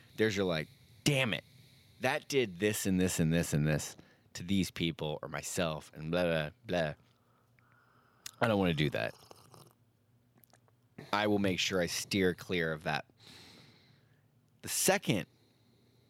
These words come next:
thing that you learn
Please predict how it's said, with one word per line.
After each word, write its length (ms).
thing 580
that 140
you 120
learn 560